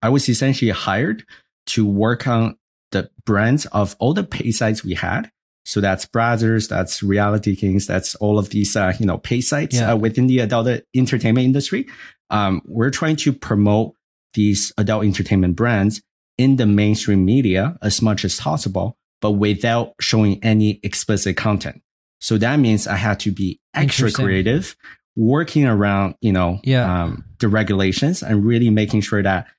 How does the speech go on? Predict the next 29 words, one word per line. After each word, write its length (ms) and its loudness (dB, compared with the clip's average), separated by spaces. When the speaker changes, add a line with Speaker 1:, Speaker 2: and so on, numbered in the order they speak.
Speaker 1:
you 80 0
know, 200 0
how 260 0
can 180 0
we 180 2
associate 680 -2
our 220 0
brands 440 -4
to 340 2
the 100 0
mainstream 420 0
media, 480 0
um, 340 0
while, 420 0
you 80 0
know, 140 2
the 80 -4
pub-, 340 -6
making 280 2
sure 120 0
the 80 2
public 340 -2
can 160 0
take 260 -4
us, 260 -2
uh, 220 -2
in 160 4
a 40 0
light, 320 -2